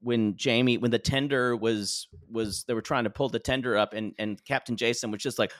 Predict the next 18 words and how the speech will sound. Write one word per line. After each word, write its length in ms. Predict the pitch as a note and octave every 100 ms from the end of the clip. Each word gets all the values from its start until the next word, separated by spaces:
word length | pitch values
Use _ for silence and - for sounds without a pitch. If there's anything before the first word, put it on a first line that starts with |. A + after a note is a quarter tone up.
| _
"Vroom," 880 | G#2+ E3+ A3+ A3 G#3+ A3 A3 G#3+ G#3 C#3+
in 80 |
high 340 | C3 D#3+ E3+ E3+
gear, 560 | C#3 F#3 D#3+ A2+ G#2 - _ _ _ _ _
and, 600 | C3 C3 C3 C3 C3 B2 A#2+ -
and 180 | C3 B2+
Jamie's 380 | D#3 D3 C#3 -
like, 200 | A#2+ A2 - _ _ _
th-, 120 | A#2 A#2+ - G#3 _ _ A2+
but 140 | A#2+
that 180 | B2+ - _
comes 200 | - B2+
back 100 | B2+ A#2+
to 40 |
Captain 260 | - F#2+ A#2+
Jason 300 | D3+ D#3+ B2+
and 80 | A2+
says, 240 | B2+